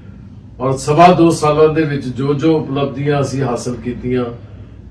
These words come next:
ਸਾਡੇ ਮਾਨ ਸਾਹਿਬ ਨੇ ਜੋ ਜੋ ਗਾਰੰਟੀਆਂ ਪੂਰੀਆਂ ਕੀਤੀਆਂ, ਉਹ ਸਾਰਿਆਂ ਤੋਂ ਤੁਸੀਂ ਬਹੁਤ ਬਾਖੂਬੀ ਵਾਕਫ ਜੇ। ਸੋ ਮੈਂ ਇੱਕ ਗੱਲ ਕਹਿਣਾ ਚਾਹੁੰਦਾ ਵਿਰੋਧੀਆਂ ਨੂੰ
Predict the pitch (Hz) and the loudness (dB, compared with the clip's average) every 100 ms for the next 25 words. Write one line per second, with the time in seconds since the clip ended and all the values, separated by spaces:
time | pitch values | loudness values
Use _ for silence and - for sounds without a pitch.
0 | - 117 120 123 127 143 139 139 139 135 | -8 -4 0 0 2 0 0 2 2 0
1 | 143 131 135 135 147 127 123 120 127 135 | -2 -2 -2 0 0 0 -2 -4 -4 -4
2 | 117 127 131 127 117 113 117 127 120 117 | -4 -4 -4 -4 -6 -10 -6 -4 -4 -8
3 | - - - - - - 156 165 - - | -18 -20 -20 -18 -18 -10 -2 -2 -2 -2
4 | 123 131 156 165 160 156 139 135 135 135 | 2 4 6 4 2 -4 -6 -6 -2 -4
5 | 113 127 135 147 147 - 127 139 139 139 | -4 -4 0 2 0 -2 -2 -2 0 -4
6 | 143 170 151 127 127 120 127 135 131 - | 4 4 6 2 0 -6 -4 -4 -6 -14
7 | - - - - - - - 160 156 160 | -18 -18 -18 -18 -18 -12 -2 0 4 4
8 | 165 165 151 - - - - - - - | 6 4 0 -4 -16 -18 -18 -18 -18 -20
9 | - - - - - 131 139 147 165 156 | -20 -20 -20 -18 -12 -8 -2 4 4 4
10 | 156 160 160 156 156 165 156 147 139 139 | 2 4 2 2 2 2 2 0 0 2
11 | 151 147 160 160 165 | 2 2 0 -2 -8